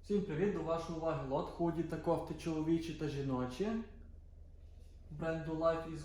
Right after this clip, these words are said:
Good. Оцінка. Є невеличке забруднення,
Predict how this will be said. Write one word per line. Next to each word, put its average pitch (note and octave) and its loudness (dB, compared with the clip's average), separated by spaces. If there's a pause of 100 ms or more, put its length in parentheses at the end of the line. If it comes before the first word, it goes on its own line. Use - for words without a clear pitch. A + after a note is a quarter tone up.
Good. C#3+ 2 (720)
Оцінка. D3 -4 (920)
Є D#3+ 0
невеличке D#3+ 2
забруднення, D3 0